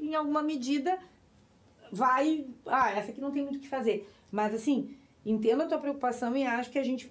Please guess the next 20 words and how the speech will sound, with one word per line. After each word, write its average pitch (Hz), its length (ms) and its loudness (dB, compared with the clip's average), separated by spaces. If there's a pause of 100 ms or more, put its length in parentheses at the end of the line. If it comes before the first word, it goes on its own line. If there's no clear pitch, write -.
tem 220 220 2
que 294 120 -6
trabalhar 226 960 -2
com 233 460 2
a 220 120 2
ideia 208 380 2
de 196 120 -10
que - 100 -14
são 196 260 -4
eles 233 280 2
que - 100 -18
têm 269 240 0
que - 140 -8
mostrar 220 680 0
e 277 80 2
de 285 140 0
que 262 300 -6
é 226 100 4
um 262 180 0
poderado, 226 640 2